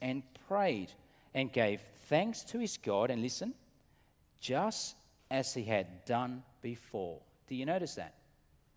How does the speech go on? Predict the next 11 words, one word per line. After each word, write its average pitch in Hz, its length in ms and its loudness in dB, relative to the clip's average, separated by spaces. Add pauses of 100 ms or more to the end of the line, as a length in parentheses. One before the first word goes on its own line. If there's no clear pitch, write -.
(680)
Just 180 480 2 (100)
as 127 220 0
he 110 100 2
had 101 240 2
done 123 480 2
before. 113 540 -6 (800)
Nothing 117 840 -4
changed. 82 760 -8 (480)
A 120 80 -2
new 156 240 4
law, 220 320 6